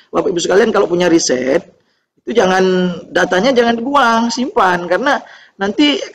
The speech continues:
ada riset yang baru, itu nanti Bapak Ibu sekalian bisa juga meng-, mengkonfirmasi bagaimana perubahan-perubahan data yang lama dengan yang baru, dan seterusnya, dan seterusnya. Nah, ini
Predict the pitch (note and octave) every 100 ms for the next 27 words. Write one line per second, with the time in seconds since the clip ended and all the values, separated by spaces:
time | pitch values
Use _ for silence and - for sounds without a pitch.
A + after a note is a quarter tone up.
0 | - G#3+ G#3+ G#3+ A3 G3+ A3 A3+ C#4+ B3+
1 | F#3 G3+ C#4+ _ _ _ G3+ D4+ D4+ A#3
2 | G#3 B3+ - B3+ A#3+ A3 A#3+ A#3+ C#4 A#3
3 | F#3 F3+ E3+ A#3+ B3+ G3 F#3+ F#3 - _
4 | _ E3+ F3+ F#3 E3+ F3+ F#3 A3+ - G3
5 | D#3+ C3+ C#3+ D#3+ D#3+ D3+ C#3+ D3 D3 D3
6 | C#3+ D3 D#3+ D#3+ D#3+ D#3+ E3 D#3 D#3+ D#3+
7 | D#3 D#3+ D#3+ D#3+ D#3+ D#3+ D#3 F#3 - F#3
8 | A3 F3+ C3+ B2+ - A#2+ A#2 - - F3
9 | G3 C#4 D4